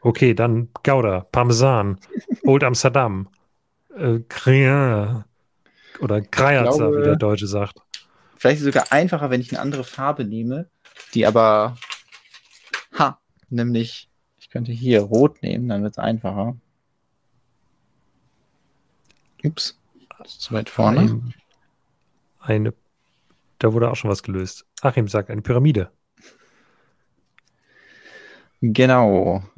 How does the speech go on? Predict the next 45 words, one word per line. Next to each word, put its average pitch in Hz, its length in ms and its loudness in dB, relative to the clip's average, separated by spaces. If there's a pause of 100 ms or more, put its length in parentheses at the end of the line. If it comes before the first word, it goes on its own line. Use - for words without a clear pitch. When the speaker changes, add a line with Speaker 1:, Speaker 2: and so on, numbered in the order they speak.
(140)
Speaker 2:
ähm, 98 560 -4 (1400)
aber 104 120 0
ich 101 60 -6
dachte, 110 220 -4
ich 101 60 -6
probier's 110 280 0
erstmal 107 260 -2
in 101 100 0
Gelb, 110 280 2
aber 101 200 4
es 101 120 0
sah 104 160 2
halt 110 160 0
nicht 107 160 -4
sehr 110 120 -2
pyramidig 110 760 0
aus. 95 280 0 (460)
Aber 101 140 2
das 107 140 0
ist 110 120 -6
dann 110 140 4
halt 107 160 0
dieses 101 260 -2
Ding, 107 220 4
wenn 98 100 -4
man 95 120 -2
sich 101 100 -14
die - 120 -10
Karte 110 300 -2
anschaut, 139 580 0 (520)
dann 104 120 -10
sind 104 120 -4
die 107 60 -6
Pyramiden 107 500 -2
hier 101 460 0
gelb, 123 340 2
das 110 140 -6
heißt, 107 200 -4
man 107 120 -6
schaut - 240 -4
direkt 107 180 -4
zu 107 100 -6
den 101 80 -2
gelben 104 200 -4
Steinen. 131 500 -4